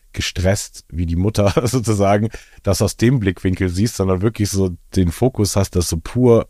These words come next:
jeden einzelnen Schritt so für das, weil dann für mich sind ja immer, das ist immer neu, weißt du, ich sehe diese ganzen Kids so alle paar Wochen, Monate, weißt du, so immer ein paar Zentimeter größer und dann,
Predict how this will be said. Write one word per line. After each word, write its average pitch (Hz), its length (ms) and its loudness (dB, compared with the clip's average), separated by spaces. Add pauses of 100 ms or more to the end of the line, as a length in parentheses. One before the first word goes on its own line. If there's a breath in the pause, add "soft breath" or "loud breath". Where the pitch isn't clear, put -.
jeden 110 440 2
einzelnen 104 800 2
Schritt - 360 -2
so 98 220 2
für 92 160 -4
das, 98 260 -2
weil 95 120 4
dann 95 260 2 (100)
für - 120 -4
mich 101 180 2
sind 95 160 2
ja 92 100 4
immer, 90 420 -2
das 85 120 0
ist - 40 -4
immer 95 140 4
neu, 104 400 4
weißt 87 220 -2
du, 113 180 0
ich - 100 -8
sehe 92 120 0
diese 85 200 0
ganzen 90 260 -4
Kids 101 200 -4
so - 80 -4
alle 98 200 0
paar 98 280 0 (340 soft breath)
Wochen, 104 240 0
Monate, 110 540 2
weißt 107 220 0
du, 156 100 2
so 127 160 2
immer 101 380 -2
ein 90 60 -4
paar 101 180 -2 (360 soft breath)
Zentimeter 104 480 0
größer 98 420 0 (440 soft breath)
und 87 140 2
dann, 95 240 4